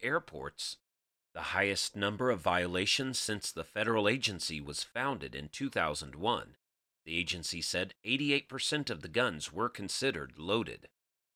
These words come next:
The uptick in firearms found in carry-on bags comes as many travelers have returned to the skies since the start of the covid nineteen pandemic in twenty twenty.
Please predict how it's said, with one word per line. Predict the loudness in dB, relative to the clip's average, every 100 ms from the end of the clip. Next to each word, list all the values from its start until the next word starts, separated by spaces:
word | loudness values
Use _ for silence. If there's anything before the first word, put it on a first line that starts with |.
| _ _ _ -4
The | 4
uptick | 4 4 -4 -2
in | -2
firearms | 2 6 8 8 6 4 0 -2
found | 0 0 0
in | -2
carry-on | -4 -2 0 0 -2 -4
bags | -4 -4 -2 -4
comes | -2 -2 0 -2
as | -4 -4
many | -2 -2
travelers | 2 4 4 2 -2 0
have | -4 -4
returned | -8 -6 -2 -2 -2
to | -6
the | -4
skies | 0 4 4 2 -2
since | -4 -4 -6 -6
the | -4
start | -2 2 2 2
of | -2
the | -10
covid | -8 -8 -6 -6
nineteen | -6 -6 -10 -8
pandemic | -8 -6 -6 -4 -4 -4
in | -8
twenty | -10 -8 -6
twenty. | -6 -2 -2 -2 -10